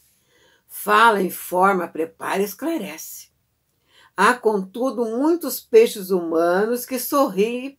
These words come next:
passam entre amor da cidade e a indiferença,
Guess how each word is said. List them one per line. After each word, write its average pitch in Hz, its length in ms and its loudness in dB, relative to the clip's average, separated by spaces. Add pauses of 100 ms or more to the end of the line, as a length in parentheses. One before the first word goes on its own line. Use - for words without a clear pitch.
passam 240 520 -2 (280)
entre 208 280 0
amor 202 560 2
da 208 160 0
cidade 202 760 -2
e - 20 6
a 220 80 2
indiferença, 202 1120 -2